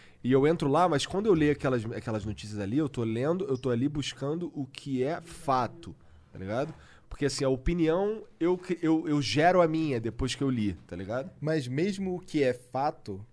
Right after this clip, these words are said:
Speaker 2: se você coloca de certa forma, ele é tendencioso, entendeu?
Speaker 1: Verdade, mas é por isso que eu vou lendo, eu leio do, eu leio assim, eu já leio desconfiado,
Speaker 2: <laughs>
Speaker 1: tá ligado?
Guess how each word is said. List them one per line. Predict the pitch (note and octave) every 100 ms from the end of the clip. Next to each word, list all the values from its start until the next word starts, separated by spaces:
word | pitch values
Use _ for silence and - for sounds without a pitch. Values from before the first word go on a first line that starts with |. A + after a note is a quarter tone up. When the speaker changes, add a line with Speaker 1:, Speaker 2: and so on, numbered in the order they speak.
| - -
Speaker 2:
se | -
você | B2 C3+ C#3+
coloca | C#3+ C3+ C#3 C3
de | A#2+
certa | A#2+ - B2+ D3+ - A2+
forma, | - C#3+ C#3 A2 G2+
ele | A#2+ C3
é | B2+
tendencioso, | D3 D3 C#3 C#3 - D3 C3+ A#2
entendeu? | G#2+ G#2 G2
Speaker 1:
Verdade, | A2+ C#3+ B2 A2+ G#2+
mas | G2 G2+
é | G#2
por | A#2+ A2+
isso | A2
que | C#3
eu | B2+
vou | B2+
lendo, | B2 A#2+ C3 C3+ C#3 - - -
eu | A#2+ B2+
leio | A#2+ C#3+ F3+ E3+
do, | D#3 D#3
eu | C#3
leio | C3+ D3+
assim, | D#3+ - D3
eu | C3+
já | D#3+
leio | D3 E3 A3 A#3+
desconfiado, | F#3 - A3 - F3 B2 G#2
Speaker 2:
<laughs> | C#3+ F#3+ F3+ F#3 F3 E3+
Speaker 1:
tá | G#2
ligado? | D3+ C#3